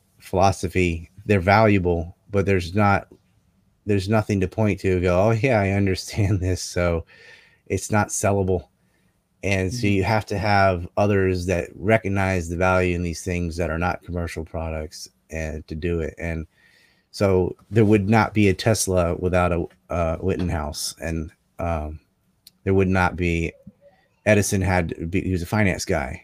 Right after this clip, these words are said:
Speaker 1: It's like, you gotta have the business guy and then the brain doing whatever to move things. And it seems like, shouldn't we be supporting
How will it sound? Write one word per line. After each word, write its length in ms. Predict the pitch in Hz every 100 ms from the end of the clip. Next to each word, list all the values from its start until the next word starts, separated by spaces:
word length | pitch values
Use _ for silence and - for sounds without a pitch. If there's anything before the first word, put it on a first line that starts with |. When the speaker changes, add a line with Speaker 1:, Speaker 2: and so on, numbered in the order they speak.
| -
Speaker 1:
It's 120 | - 98
like, 180 | 90 -
you 100 | 95
gotta 220 | 113 110
have 420 | 104 104 101 92
the 60 | 87
business 360 | 107 117 107 -
guy 480 | 101 98 98 95 - _ _ _ _ -
and 120 | 92
then 300 | 90 90 82 _ -
the 60 |
brain 380 | 82 85 85 82
doing 240 | 82 82
whatever 420 | 78 78 78 76 - _ _ _ _ _ _ _
to 120 | - 82
move 280 | 92 92 -
things. 560 | 90 80 80 78 - -
And 140 | 95
it 80 | 90
seems 440 | - 131 127 110
like, 340 | 98 90 87 - - - - - _ _
shouldn't 440 | - - 135 131 113
we 140 | 110
be 160 | 104 104
supporting 880 | - 90 - 95 92 87 85 80